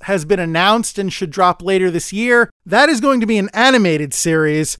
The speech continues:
covering, by their own admission, uh, I forget the exact verbiage that they used, but it's basically the support crew of one of the least important ships in the fleet.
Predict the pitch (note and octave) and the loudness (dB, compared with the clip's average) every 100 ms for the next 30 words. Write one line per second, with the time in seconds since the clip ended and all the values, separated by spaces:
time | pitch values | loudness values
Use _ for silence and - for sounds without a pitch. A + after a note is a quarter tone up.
0 | _ - G#3 G#3+ G#3+ G#3 G3 F#3 D#3 F#3+ | _ 0 2 4 4 4 0 -4 0 2
1 | G#3 G#3+ G#3+ A3+ A3+ G3+ G#3 G#3 - F#3+ | 4 4 4 4 4 2 2 2 2 0
2 | F3+ F3+ - - F3+ F3 F3 E3+ G3 - | -2 -6 -12 -8 0 2 2 2 -2 -2
3 | G#3 A3+ B3 A3 D#3 F#3+ G3 - D3+ G3+ | 0 0 2 -2 2 2 2 0 0 2
4 | G3+ G3+ - G#3+ G#3 G3+ G#3 A3 A3 D#3 | 4 2 2 0 2 0 0 0 -2 -4
5 | D#3 C#3+ F3+ F3 _ - G3 - - A3+ | -10 0 2 2 _ -4 -4 -2 0 0
6 | A3+ G#3+ G#3+ G#3+ G#3 F#3+ - _ D3 G3 | 0 -2 4 6 6 0 -8 _ -4 -2
7 | - G#3 - - A#3 A3+ - - G3 G3+ | 0 -2 0 4 4 2 -4 -2 4 4
8 | G3 F#3 - - - F#3+ F#3+ D3 F3+ G#3 | 4 0 -6 -12 -2 2 2 0 0 2
9 | G3 F3 F3 G3+ - - F3+ - G3+ G3 | 0 0 -2 -2 -4 -4 -4 0 -2 -2
10 | E3+ - F#3+ F#3+ - E3 D3+ C#3 D#3 B2+ | -8 -4 -2 -2 -4 -6 -6 -8 -8 -10
11 | - | -10